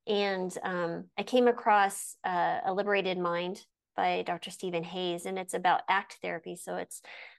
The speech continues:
um, acceptance and commitment therapy. But a big piece of that is really looking at your values and connecting your actions with your values, 'cause that's where you're gonna find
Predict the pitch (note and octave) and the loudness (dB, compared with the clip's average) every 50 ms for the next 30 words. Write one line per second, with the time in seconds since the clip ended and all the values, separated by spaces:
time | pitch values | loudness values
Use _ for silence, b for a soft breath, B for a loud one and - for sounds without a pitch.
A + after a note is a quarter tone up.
0 | B B - G3 F#3 F3+ F#3 - - - - - - G#3+ A3 - A3 A3 A3 G3 | B B -6 -4 -4 -4 -4 -6 -8 -8 -2 2 2 2 2 2 0 0 0 -4
1 | F3+ - - G3+ G3 - F3+ F#3 - F#3+ F3 E3+ F3 F#3+ F#3+ F#3+ G3+ G3+ G3+ F#3 | -6 -6 -6 -4 -4 -4 -4 -4 -2 0 0 0 0 0 0 2 2 2 2 2
2 | F#3+ B3+ B3+ B3 B3+ - - C#4+ D4 D4 - B3 G3+ F#3 F#3 F3 F3 F3 - - | 2 2 2 2 0 -4 -6 -6 -6 -4 -2 0 2 4 6 6 6 6 4 0
3 | - F3+ F3+ F3+ F3+ F3 F3+ F3+ - - - G3+ G3 G#3 A#3+ A#3 A3+ A#3 A3 F#3 | -2 -2 -2 -2 -2 -4 -6 -8 -10 -12 -10 -6 0 4 4 6 8 6 6 4
4 | F#3 G3+ G3 - G3+ F#3+ F#3 E3+ - F3 E3+ E3+ E3 D3 - _ - - - _ | 2 -2 -2 -4 -6 -6 -6 -6 -6 -4 -2 -2 -2 -4 -6 _ -18 -20 -20 _
5 | _ _ _ _ _ _ _ _ - F3 E3+ F3+ F3 E3+ F#3 A3+ B3 G#3+ - - | _ _ _ _ _ _ _ _ -6 -4 0 2 4 4 6 6 4 2 0 -4
6 | - - - - _ - G3+ F#3 F3+ F3+ - - G3+ F#3 F#3 F#3+ A3 - G#3 G3 | -8 -14 -18 -18 _ -8 -6 -4 -4 -6 -8 -8 -6 -4 -4 -4 -4 -4 -6 -6
7 | F#3+ F3+ E3+ - - D#3+ F3 F#3 - - - F#3 F#3 F#3 F3 - - E3+ E3 E3+ | -4 -4 -4 -2 -2 -4 -4 -6 -8 -10 -10 -10 -8 -8 -10 -8 -8 -6 -2 2
8 | F3+ F#3 G3 G#3 G3+ F3+ F3+ F3 - - F#3+ F3+ G#3 G#3 G#3+ G#3+ - A3 G#3+ G3+ | 4 4 4 4 2 0 -2 -4 -6 -6 0 4 4 4 4 4 2 2 2 2
9 | F3+ F#3 E3+ E3+ E3 - - F3+ F3 F3+ F3+ F3 F3 E3+ | 2 0 -2 -2 -2 -2 -2 -2 0 0 0 -2 -2 -4